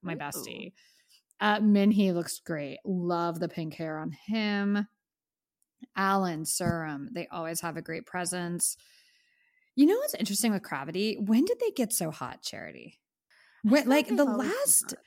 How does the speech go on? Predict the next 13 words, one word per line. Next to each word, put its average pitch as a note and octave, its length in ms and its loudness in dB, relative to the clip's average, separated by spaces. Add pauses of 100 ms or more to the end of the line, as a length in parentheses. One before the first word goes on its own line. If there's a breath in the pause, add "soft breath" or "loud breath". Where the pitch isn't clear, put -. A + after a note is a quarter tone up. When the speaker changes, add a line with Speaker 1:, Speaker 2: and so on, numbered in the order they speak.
(340 loud breath)
Speaker 1:
I B3+ 80 -2
feel - 160 -6
like - 120 -10
the A4 80 0
last G#3 420 0
two B3 140 2
comebacks, D#3+ 800 -4
like, D3+ 380 -10 (220)
ooh, G#3+ 640 -2
they've C#4+ 220 0
all E3 220 -4
looked D3+ 300 -12 (240)
really, E3+ 920 -2